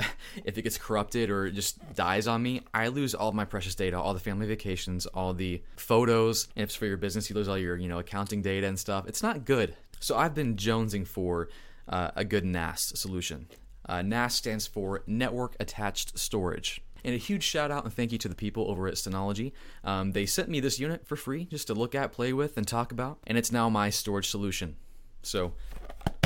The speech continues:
no more of this guy. <laughs> Now in this video, I'm not gonna go over all the things it can do from, you know, being a Plex server or, uh, you can host V Ms on it, Docker containers,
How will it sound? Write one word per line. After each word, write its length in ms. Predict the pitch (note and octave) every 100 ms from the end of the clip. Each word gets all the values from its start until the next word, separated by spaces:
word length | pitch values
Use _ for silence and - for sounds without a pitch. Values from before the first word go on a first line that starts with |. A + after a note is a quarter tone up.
| - - -
no 140 | G#2+
more 180 | G#2+ G#2
of 60 |
this 160 | G2 G2
guy. 320 | F#2 F2+ F2+ - - -
<laughs> 80 | C3 - -
Now 100 | A2
in 60 | A2+
this 140 | D3
video, 240 | - D#3 C#3+
I'm 80 | C3
not 100 | B2
gonna 140 | A2
go 240 | G#2 A2
over 320 | A2+ A2 A2+ A2 - - -
all 220 | B2 D3+
the 80 | D3
things 240 | - B2+
it 100 | A#2
can 140 | G#2+ F#2+
do 320 | A2 A2 A2
from, 400 | - G2 F2 F2
you 60 | F2+
know, 100 | F2
being 220 | E2 E2+
a 40 |
Plex 280 | - F#2+ F#2
server 480 | - F#2+ F2+ F#2 F#2+
or, 420 | - F#2 F2 E2+ - - -
uh, 160 | - F2+
you 80 | F#2
can 120 | G2
host 200 | F#2+ F2+
V 220 | G2 F#2+
Ms 160 | G2+ G#2+
on 160 | G2+ G2
it, 180 | G2+ - -
Docker 220 | G2+ G2+
containers, 680 | G#2+ G2+ G#2 G2 G2 F#2+ -